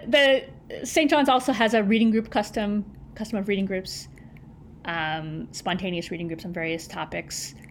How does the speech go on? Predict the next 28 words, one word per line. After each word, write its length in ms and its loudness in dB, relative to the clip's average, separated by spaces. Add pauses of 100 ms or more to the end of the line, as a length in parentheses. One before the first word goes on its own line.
(140)
And 120 -4
we 100 2
also 280 0
work 180 -4
by 100 -6
conversation. 720 -8 (880)
The 80 6
main 360 6
contrast 640 4
is 160 2
not 140 4
between 220 2
the 80 0
Catherine 260 2
Project 280 2
and 100 -2
Saint 160 -2
John's. 260 0
The 80 2
main 240 4
contrast 440 2
is 80 -4
between 280 -6
those 200 0
places 520 -4 (720)
and 640 -4
conventional 520 -2
universities, 720 -12